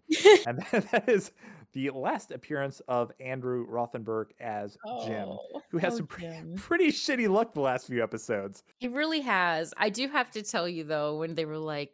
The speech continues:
Speaker 1: kind of realized he got bit, and they're like, "Show me the bite." And it was, like, the cutest little, like, perfect bite. Like,
Speaker 2: Uh-huh.
Speaker 1: like, they j-, just, like, took a little, like, a, maybe a little aggressive, like, love bite and, like, uh, and just, and that was it.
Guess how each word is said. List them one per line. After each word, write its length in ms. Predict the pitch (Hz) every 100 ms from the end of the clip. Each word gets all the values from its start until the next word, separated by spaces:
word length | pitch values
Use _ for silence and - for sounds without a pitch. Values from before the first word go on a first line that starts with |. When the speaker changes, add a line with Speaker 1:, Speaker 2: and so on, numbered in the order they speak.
| _
Speaker 1:
kind 200 | - 170
of 80 | 147
realized 440 | 147 151 147 151
he 60 | 156
got 220 | 143 131
bit, 160 | 143 139
and 80 | 151
they're 60 |
like, 200 | 151 151
"Show 200 | - 285
me 120 | 262 240
the 80 |
bite." 340 | 208 247 226 - - - 277 -
And 160 | 262
it 140 | 277 262
was, 180 | 311 339
like, 300 | 320 320 -
the 100 | 311
cutest 720 | - - 240 220 240 - -
little, 380 | 196 190 190 202
like, 260 | 175 -
perfect 600 | - 175 170 196 196 180
bite. 460 | 151 143 165 214 - - - -
Like, 200 | 247 233
Speaker 2:
Uh-huh. 120 | 214 180 _ 294
Speaker 1:
like, 180 | 311
they 120 | 277 247
j-, 140 | -
just, 280 | 415 480 -
like, 180 | 466 -
took 160 | 403
a 60 | 392
little, 280 | 349 392 381
like, 160 | 339 339
a, 200 | 294 277 330
maybe 220 | 403 247
a 80 | 180
little 180 | 175
aggressive, 600 | 170 165 175 175 185 180 165
like, 180 | 165 -
love 240 | 170 165 160
bite 380 | 190 190 196 - -
and, 180 | 196 180
like, 320 | 170 165 - _ _ _ -
uh, 400 | 175 160 151 143 - _ _ _ _ _ _
and 140 | 202 190
just, 180 | 220 -
and 220 | 160 196
that 120 | 165
was 140 | 151 151
it. 280 | 135 147